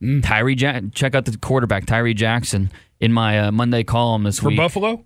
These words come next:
Speaker 2: Yeah.
Speaker 1: Okay.
Speaker 2: He's a behemoth of a man, uh, about six, seven and a half.
Speaker 1: Jared
Speaker 2: Uh,
Speaker 1: Lorenzen behemoth?
Speaker 2: well, no, more like, uh, like a
Speaker 1: Hefty
Speaker 2: super,
Speaker 1: lefty?
Speaker 2: a supersized, uh, Paxton Lynch. Um,
Speaker 1: Oh,
Speaker 2: you know.
Speaker 1: first round.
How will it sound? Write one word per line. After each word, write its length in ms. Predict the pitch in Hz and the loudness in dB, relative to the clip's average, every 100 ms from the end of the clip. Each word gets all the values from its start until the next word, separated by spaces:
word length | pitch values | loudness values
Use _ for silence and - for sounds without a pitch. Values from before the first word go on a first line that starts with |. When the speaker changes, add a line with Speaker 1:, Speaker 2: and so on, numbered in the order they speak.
| - | 0
Speaker 2:
Yeah. 160 | 135 98 _ 107 | 0 -2 _ -10
Speaker 1:
Okay. 300 | 117 160 180 | -4 -2 0
Speaker 2:
He's 180 | 123 113 | 2 2
a 180 | 113 | 2
behemoth 520 | 101 110 123 139 110 113 | 0 0 0 2 0 0
of 80 | |
a 60 | 104 | 0
man, 400 | 107 120 107 95 | 0 0 0 -2
uh, 760 | 104 - 98 98 98 95 92 92 107 | -4 -2 0 0 0 0 -2 -4 -4
about 300 | - 92 - | -2 -4 -4
six, 280 | - 123 - | -4 -2 0
seven 260 | - 110 110 | 0 2 0
and 100 | 110 | 0
a 60 | |
half. 400 | 104 117 113 110 | 0 0 0 0
Speaker 1:
Jared 260 | 143 165 165 | 2 2 0
Speaker 2:
Uh, 40 | - | 0
Speaker 1:
Lorenzen 560 | 147 175 190 226 226 | 0 2 0 0 0
behemoth? 500 | 196 196 247 262 - _ _ _ | 0 0 0 -2 -6 _ _ _
Speaker 2:
well, 260 | - 190 190 | 2 2 2
no, 160 | 190 | 0
more 260 | 180 196 196 | 0 0 0
like, 360 | 180 165 139 143 | 0 0 0 0
uh, 380 | 135 131 127 127 | 2 4 2 0
like 80 | 131 | 0
a 60 | |
Speaker 1:
Hefty 220 | 156 - | 0 0
Speaker 2:
super, 80 | 160 | 0
Speaker 1:
lefty? 300 | 165 202 233 | 0 -2 -4
Speaker 2:
a 120 | 226 - | -6 -4
supersized, 920 | - 226 196 180 156 147 135 - 139 | -2 0 0 2 2 2 0 -2 0
uh, 220 | 127 117 | 2 2
Paxton 480 | 107 127 113 123 104 | 0 -2 -2 0 0
Lynch. 440 | 98 90 - - - - | 0 -2 -4 -6 -10 -8
Um, 680 | 113 110 101 98 95 95 95 _ - | -2 0 2 0 0 -4 -6 _ -2
Speaker 1:
Oh, 160 | 254 | 0
Speaker 2:
you 80 | 110 | 2
know. 60 | 104 | 2
Speaker 1:
first 180 | 208 240 | 2 2
round. 300 | 285 165 | 0 -2